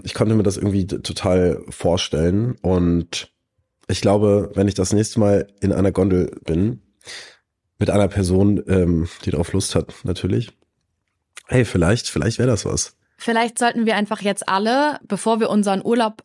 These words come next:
Speaker 2: planen, schauen bei den Bewertungen der Gondel, ähm,
Speaker 1: Ja, wie
Speaker 2: wie
Speaker 1: sexfreundlich
Speaker 2: diese
Speaker 1: die Gondeln
Speaker 2: Gondel
Speaker 1: sind.
Speaker 2: wie sexfreundlich die Gondel ist.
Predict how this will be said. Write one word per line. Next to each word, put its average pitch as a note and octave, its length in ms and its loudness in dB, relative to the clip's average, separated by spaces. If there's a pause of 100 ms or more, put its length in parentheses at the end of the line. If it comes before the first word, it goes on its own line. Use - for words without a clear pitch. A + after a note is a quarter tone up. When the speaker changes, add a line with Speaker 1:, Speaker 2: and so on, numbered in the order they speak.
Speaker 2:
planen, F#3 600 0
schauen A3 520 0
bei A3 100 0
den G#3 120 2
Bewertungen G#3 640 -2
der F#3+ 120 -2
Gondel, A3+ 600 0 (100)
ähm, F#3+ 360 0
Speaker 1:
Ja, A2+ 220 2 (680)
wie E3+ 140 -8
Speaker 2:
wie - 20 4
Speaker 1:
sexfreundlich G#3+ 520 4
Speaker 2:
diese G3+ 120 2
Speaker 1:
die A#2 60 -4
Gondeln G#2+ 340 4
Speaker 2:
Gondel F#2 260 4
Speaker 1:
sind. - 160 -12 (520)
Speaker 2:
wie C4+ 160 4
sexfreundlich C#4+ 720 -2
die G#3+ 140 -2
Gondel D4 300 0 (240)
ist. - 160 -10